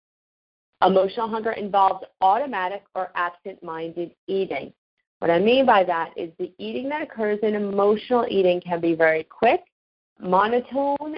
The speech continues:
and doesn't, you know, there isn't a lot of presence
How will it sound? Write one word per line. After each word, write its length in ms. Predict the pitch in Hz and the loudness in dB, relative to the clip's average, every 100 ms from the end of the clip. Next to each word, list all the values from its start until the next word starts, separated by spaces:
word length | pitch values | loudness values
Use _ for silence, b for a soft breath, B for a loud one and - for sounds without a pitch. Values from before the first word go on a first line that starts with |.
| - | -4
and 600 | 185 180 175 175 180 180 - _ 180 | 0 2 4 2 0 -2 -8 _ 2
doesn't, 600 | 196 196 202 214 220 214 - - _ - | 4 4 2 -2 -4 -10 -16 -20 _ -6
you 140 | 180 | -4
know, 160 | 165 175 | -4 -10
there 340 | - 139 185 | -12 4 6
isn't 280 | 180 208 196 | 6 0 -2
a 100 | 185 | -2
lot 220 | 180 175 | 0 -2
of 120 | 175 | -4
presence 800 | _ _ 190 175 156 135 160 233 | _ _ 0 2 -2 -10 -10 -14